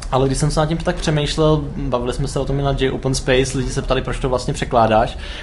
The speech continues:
když ty články si všichni můžou přečíst v angličtině. Tak já jsem nad tím přemýšlel a těch důvodů je několik. První je, že,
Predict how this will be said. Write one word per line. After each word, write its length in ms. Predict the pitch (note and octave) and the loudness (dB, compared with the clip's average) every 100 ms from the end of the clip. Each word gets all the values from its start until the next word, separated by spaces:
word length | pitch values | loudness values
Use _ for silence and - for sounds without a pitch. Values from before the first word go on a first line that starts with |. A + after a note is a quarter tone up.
| - | -4
když 280 | A#2+ A2+ - | -2 -2 -2
ty 280 | B2+ B2 | 0 0
články 420 | A#2 B2+ A#2 A#2 C3 | 0 0 0 0 -4
si 120 | C3 | -4
všichni 160 | C3+ C3 | -2 -2
můžou 200 | B2+ C3 | 0 0
přečíst 340 | - - C#3+ | -2 -6 -2
v 40 | |
angličtině. 560 | C#3 C#3+ D#3 - A#2 G2 | 0 0 -2 -2 -2 -2
Tak 100 | - - | -6 -4
já 120 | A2 | -4
jsem 120 | B2 | -2
nad 60 | B2 | -2
tím 120 | D#3 | 0
přemýšlel 580 | - B2+ C3 D3+ D3 D3+ | 0 0 0 2 2 2
a 200 | D3+ C#3+ - - - - - | 0 -2 -8 -14 -14 -14 -2
těch 200 | D3 C#3+ | 0 2
důvodů 380 | C3+ D3 D#3 F3 | 2 4 4 4
je 60 | |
několik. 360 | D3+ - C#3 G#2+ | 4 2 0 0
První 340 | C3+ B2+ D#3+ | 0 0 2
je, 160 | D3+ C#3+ | 2 2
že, 320 | D3+ D#3 | 4 4